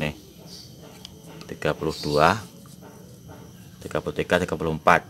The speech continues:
Nekuknya ke belakang semua ya. Nah, seperti ini, teman ya. Ini ya. Nih.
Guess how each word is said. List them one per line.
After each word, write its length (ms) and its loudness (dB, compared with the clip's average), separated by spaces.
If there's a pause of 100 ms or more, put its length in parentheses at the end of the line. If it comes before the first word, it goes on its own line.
(1400)
Nekuknya 400 4
ke 80 -2
belakang 320 4
semua 320 8
ya. 160 8 (3250)
Nah, 80 -10
seperti 320 -6
ini, 80 0
teman 240 4
ya. 60 2 (680)
Ini 80 -4
ya. 160 2 (2750)
Nih. 160 0